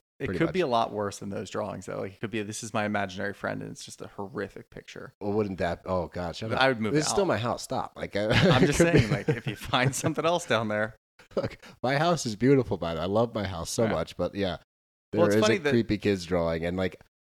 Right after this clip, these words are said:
Speaker 2: I was gonna cover it up, but then I was like, "What if that pisses somebody off?" And then, then they
Speaker 1: Ah,
Speaker 2: start
Speaker 1: that's
Speaker 2: haunting
Speaker 1: good.
Speaker 2: because I covered up the drawings. So I just, I tell 'em, like, "You guys do your thing, I'll do my thing," and,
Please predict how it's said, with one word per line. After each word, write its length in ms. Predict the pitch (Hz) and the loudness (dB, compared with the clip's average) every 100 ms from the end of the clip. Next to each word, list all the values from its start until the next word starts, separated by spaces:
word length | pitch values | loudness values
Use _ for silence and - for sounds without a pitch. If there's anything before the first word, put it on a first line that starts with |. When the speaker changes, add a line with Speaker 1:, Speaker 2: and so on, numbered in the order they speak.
| - | -2
Speaker 2:
I 100 | 101 | 0
was 140 | 104 | 0
gonna 200 | 107 110 | 0 -2
cover 360 | - 113 107 98 | 0 0 2 2
it 40 | |
up, 220 | 101 117 | 2 2
but 160 | - - | -2 -4
then 160 | 95 95 | -2 0
I 60 | |
was 160 | 92 90 | -2 -2
like, 180 | 92 85 | -4 -4
"What 240 | - 87 98 | -8 -6 -6
if 120 | 98 | -6
that 220 | - 85 - | -8 -6 -6
pisses 280 | 98 - | -6 -6
somebody 420 | 95 92 85 82 82 | -6 -6 -4 -6 -6
off?" 380 | 92 87 87 - | -4 -6 -8 -8
And 180 | 82 80 | -6 -6
then, 300 | 78 78 71 | -6 -8 -6
then 240 | 85 95 | -4 -2
they 80 | 87 | -2
Speaker 1:
Ah, 40 | 85 | -2
Speaker 2:
start 240 | 85 80 | -4 -4
Speaker 1:
that's 40 | |
Speaker 2:
haunting 360 | 82 80 - 82 | -4 -6 -6 -6
Speaker 1:
good. 80 | 80 | -6
Speaker 2:
because 180 | 82 78 | -6 -8
I 60 | |
covered 280 | 78 87 76 | -8 -10 -8
up 100 | 76 | -8
the 80 | - | -10
drawings. 640 | 73 80 82 85 80 80 - _ _ _ | -6 -4 -2 -4 -6 -10 -16 _ _ _
So 100 | - | -4
I 80 | - | -2
just, 320 | 139 143 - | -2 -6 -8
I 140 | - 123 | -6 -6
tell 280 | - 135 131 | -2 2 4
'em, 80 | 127 | 2
like, 200 | 120 - | -2 -2
"You 120 | 131 | -4
guys 220 | 127 127 120 | 0 0 0
do 120 | 131 | 0
your 100 | 127 | 0
thing, 260 | - 120 113 | 0 2 4
I'll 100 | 113 | 2
do 120 | 107 | 2
my 200 | 107 107 | 2 2
thing," 380 | 107 110 110 104 | 2 2 2 2
and, 180 | 87 | -2